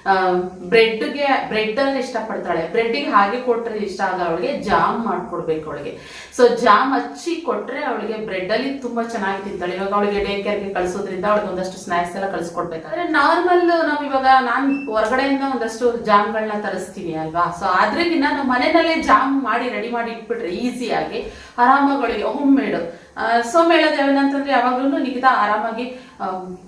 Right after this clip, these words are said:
ಏನಾದ್ರೂ ಮನೆಯಲ್ಲೇ ಇಂಗ್ರೀಡಿಯೆಂಟ್ಸ್‌ನ ಮಾಡು, ನನಗೆ ಆಗಿರ್ಬೋದು, ಅಂದ್ರೆ ಸೋಮ್ಗೆ ಆಗಿರ್ಬೋದು, ಇಲ್ಲ ಖುಷಿಗೆ ಆಗಿರ್ಬೋದು,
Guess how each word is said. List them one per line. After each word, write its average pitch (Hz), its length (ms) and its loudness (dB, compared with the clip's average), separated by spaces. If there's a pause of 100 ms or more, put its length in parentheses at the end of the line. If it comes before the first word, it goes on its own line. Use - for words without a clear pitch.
(180)
ಏನಾದ್ರೂ 269 640 2 (180)
ಮನೆಯಲ್ಲೇ 302 520 2
ಇಂಗ್ರೀಡಿಯೆಂಟ್ಸ್‌ನ 233 720 -2
ಮಾಡು, 185 580 -2 (140)
ನನಗೆ 247 320 2
ಆಗಿರ್ಬೋದು, 208 640 2
ಅಂದ್ರೆ - 240 -2
ಸೋಮ್ಗೆ 247 380 2
ಆಗಿರ್ಬೋದು, 196 440 0
ಇಲ್ಲ 202 200 -2 (120)
ಖುಷಿಗೆ 254 360 -2
ಆಗಿರ್ಬೋದು, 180 480 -2